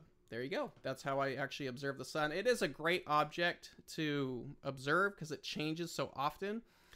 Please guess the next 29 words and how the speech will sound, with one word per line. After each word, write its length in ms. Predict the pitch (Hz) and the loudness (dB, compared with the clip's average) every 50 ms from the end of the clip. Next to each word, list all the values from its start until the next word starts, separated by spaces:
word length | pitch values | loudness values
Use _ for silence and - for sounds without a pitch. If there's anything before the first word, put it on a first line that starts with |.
| - - - - - - - | -20 -20 -20 -20 -20 -20 -6
You've, 420 | - - 143 147 147 143 135 135 - - _ _ _ - | -2 2 2 4 2 2 0 -4 -10 -18 _ _ _ -4
you 140 | 147 160 | -2 -2
can 380 | 156 - 143 117 113 98 92 - - _ | -2 -2 -6 -6 -6 -8 -10 -12 -14 _
image 360 | - 175 208 214 220 202 196 208 | -2 0 2 2 2 2 2 2
it, 240 | 208 220 226 - | 2 2 0 0
you 140 | - 160 156 | -2 -4 -4
can 320 | 151 - 135 101 90 82 - - _ - | -4 -4 -6 -8 -8 -10 -14 -18 _ -14
observe 420 | 117 113 123 - 170 185 185 180 | -12 -6 2 4 6 6 6 6
it, 180 | 185 180 180 - | 4 2 2 0
you 140 | 160 156 143 | -4 -6 -6
can 160 | - 117 110 | -6 -8 -8
sketch 480 | - - - - 170 170 165 - - | -8 -8 0 4 4 4 4 4 2
it, 240 | 170 160 160 - - - - - - - - - - | 2 2 2 0 -2 -8 -20 -20 -20 -20 -20 -12 -8
uh, 280 | - 127 127 127 120 - - - | -4 -2 -2 -2 -2 -4 -6 -6
whatever 340 | - 147 156 170 180 180 190 | 0 2 4 4 4 4 4
you 140 | 180 175 | 4 4
wanna 240 | 170 165 160 156 151 | 4 2 0 0 -2
do. 460 | 127 - 139 143 139 139 135 131 123 - - | -2 -2 0 0 0 0 0 -2 -4 -6 -4
The 120 | 123 139 | -2 -2
sun 400 | 139 - - 160 165 165 170 165 | -2 -2 0 0 2 2 2 0
is 280 | 160 151 147 139 135 120 - - - | -2 -2 -4 -6 -8 -10 -14 -10 -6
a 80 | - 135 | -6 -6
really 380 | 127 123 139 147 147 151 151 | -4 -2 -2 -2 0 0 -2
dynamic 640 | 139 139 143 135 135 135 131 135 135 131 131 123 - - | -2 0 0 0 0 0 0 -2 -2 -2 -4 -4 -6 -6
object, 460 | - 117 123 123 120 143 131 117 - | -6 -6 -6 -4 -4 -4 -4 -4 -4
so 120 | - - 127 | -4 -4 -2
I 120 | 127 127 | -2 -2
highly 300 | 131 139 139 139 139 139 | 0 0 0 0 0 0
recommend, 800 | 131 135 131 - - 135 131 131 131 131 127 123 123 120 - | -2 -4 -4 -4 -4 -6 -4 -2 -2 -4 -4 -6 -8 -10 -12